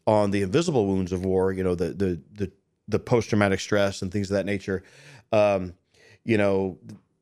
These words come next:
you mentioned Vietnam veterans getting nothing, not even a thank you when they were done for the most part. That's absolutely true. And they didn't get the, they didn't get the help they needed through that horrific guerrilla war that they went through.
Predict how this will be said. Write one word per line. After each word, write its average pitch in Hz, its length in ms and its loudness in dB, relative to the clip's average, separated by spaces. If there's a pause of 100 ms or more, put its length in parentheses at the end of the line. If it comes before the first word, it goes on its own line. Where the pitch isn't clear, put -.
(100)
you 113 160 2
mentioned 107 360 2
Vietnam 101 380 0
veterans 101 380 0
getting 98 380 -2
nothing, 98 480 0
not 98 160 2
even 95 160 -2
a 92 60 0
thank 98 380 -2
you 104 120 2
when 98 140 2
they 98 100 2
were 98 100 0
done 95 240 0
for - 80 -10
the 98 80 -4
most 98 180 -2
part. 95 160 -2
That's 104 200 -2
absolutely 95 480 -2
true. 143 480 0
And 98 180 0
they 104 160 0
didn't 98 200 0
get 92 180 -2
the, 98 100 0
they 101 180 2
didn't 113 220 2
get 101 140 0
the 107 80 -2
help 104 240 -2
they 117 160 2
needed 113 340 -2
through 101 120 -4
that 80 140 -4
horrific 101 580 -2
guerrilla 101 420 2
war 101 340 2
that 98 140 -4
they 104 100 0
went 104 260 -2
through. 98 340 0